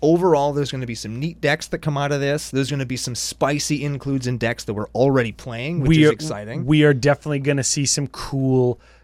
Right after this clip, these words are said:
Speaker 2: decks that, like, like that Storvald Frost Giant.
Speaker 1: Yeah.
Speaker 2: That guy might be a stacks deck. A stacks deck that just blinks stacks pieces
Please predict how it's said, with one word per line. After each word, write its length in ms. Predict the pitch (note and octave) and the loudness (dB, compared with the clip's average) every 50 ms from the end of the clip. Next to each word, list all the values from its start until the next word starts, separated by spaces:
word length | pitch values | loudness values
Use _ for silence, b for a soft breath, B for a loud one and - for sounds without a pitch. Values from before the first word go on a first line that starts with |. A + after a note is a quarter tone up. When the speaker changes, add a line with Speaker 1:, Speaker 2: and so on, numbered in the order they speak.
| b b b _ A#2+ G#2+ G#2 - | b b b _ -14 -14 -8 -2
Speaker 2:
decks 380 | - B2+ - G#2 G2 - - - | 0 0 0 0 -2 -6 -8 -2
that, 280 | - D3 C3+ C3 - - _ - | 0 0 0 0 -2 -4 _ -10
like, 480 | C#3+ C#3 B2+ B2 B2 - - - b b b b b b b b b b b - | -6 -4 -2 -2 -4 -6 -10 -18 b b b b b b b b b b b 2
like 160 | D3+ C#3+ C3+ - | 2 2 4 4
that 220 | E3 D3+ - - _ _ _ _ _ _ _ | 2 2 2 0 _ _ _ _ _ _ _
Storvald 840 | - - - - - F3+ E3+ F3+ F#3+ F#3+ F3 F#3+ G3 G3 G3+ F3 - | -4 -2 -2 2 4 6 6 8 6 6 4 4 4 4 2 2 -2
Frost 440 | - - D#3 C#3 D3 C#3+ - - - | -2 -2 0 0 2 0 0 -2 -2
Giant. 500 | E3+ F#3 F3+ G3 G#3 B3+ C#4+ - - - _ _ _ - | -2 -2 0 0 -2 -2 -4 -6 -10 -16 _ _ _ -8
Speaker 1:
Yeah. 340 | A2+ G#2 G2+ G2+ E2+ - - _ _ - | -6 -6 -4 -6 -8 -10 -14 _ _ 2
Speaker 2:
That 220 | E3 F3 E3+ - | 4 4 4 4
guy 120 | A3+ A3 | 2 2
might 200 | G3+ F#3 E3+ E3 | 2 2 2 2
be 100 | E3+ E3+ | 0 0
a 40 | D3+ | 0
stacks 420 | - - - D3+ A#2+ A#2+ - - - | 0 -2 -2 -2 -4 -4 -6 -8 -10
deck. 300 | - - - - - - _ _ _ - | -10 -14 -16 -18 -20 -20 _ _ _ -4
A 60 | D#3 | -4
stacks 380 | - - F3+ E3 D#3+ - - | -2 2 4 4 4 2 2
deck 180 | - F#3 E3+ E3 | 0 0 0 0
that 100 | - E3+ | 0 -4
just 360 | C#3+ - E3 C3+ A#2+ B2+ A2+ - | -2 -2 -2 -2 -4 -2 4 6
blinks 420 | C#3 C#3 C#3 D3 D3+ - - - _ _ | 6 6 6 2 0 -2 -4 -6 _ _
stacks 580 | - - - - D3+ C3+ C#3+ - - - - - | -10 -8 -4 -2 -2 -2 -2 -4 -8 -14 -6 -2
pieces 580 | - F3+ F3 D#3 - G3 G#3 G#3 - - - | 0 0 0 0 0 -2 -4 -4 -4 -8 -10